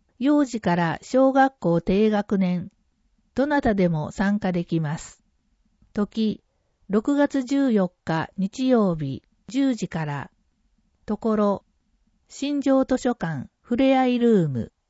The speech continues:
絵本、It's okay to be different。違っていていいんだよ。新着図書、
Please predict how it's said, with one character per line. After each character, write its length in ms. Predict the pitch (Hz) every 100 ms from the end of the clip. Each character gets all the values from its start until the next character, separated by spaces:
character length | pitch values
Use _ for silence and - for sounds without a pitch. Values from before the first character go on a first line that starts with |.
| _ _ _ _ _ _ -
絵 100 | 233
本、 380 | 240 269 185 - _ _ _ _ _ _ -
It's 380 | 311 - - 240
okay 720 | 254 233 - 170 147 139 - _ _
to 260 | - 269 277
be 300 | 247 262 240
different。 840 | 254 262 220 180 165 151 135 123 - _ _ _ _ _ _ _
違 240 | 233 247 269
っ 40 |
て 260 | - - 262
い 60 |
て 200 | 247 254
い 240 | 254 262 254
い 60 |
ん 100 | 233
だ 160 | 180 156
よ。 280 | 160 160 - _ _ _ _ _ _ _ _ _ _ _ _ _
新 320 | - 262 285
着 280 | - 277 269
図 160 | 247
書、 300 | 240 - 95